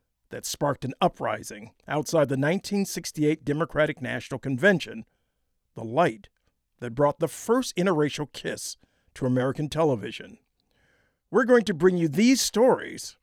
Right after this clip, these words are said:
from the people who know them best, people who were so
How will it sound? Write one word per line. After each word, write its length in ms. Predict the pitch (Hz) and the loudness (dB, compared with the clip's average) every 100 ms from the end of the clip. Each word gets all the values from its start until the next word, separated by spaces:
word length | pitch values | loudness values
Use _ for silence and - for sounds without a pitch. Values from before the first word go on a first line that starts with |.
| _ _ _ _ | _ _ _ _
from 140 | _ - | _ -6
the 80 | - | -6
people 460 | - 208 202 208 | -4 -4 0 0
who 140 | 196 185 | 2 2
know 200 | 147 143 | 2 2
them 200 | 139 123 | 0 0
best, 500 | 131 107 - - - _ | -4 -6 -8 -14 -16 _
people 320 | - 196 - | -10 -2 0
who 80 | 147 | 2
were 140 | 170 156 | 2 0
so 240 | - | 0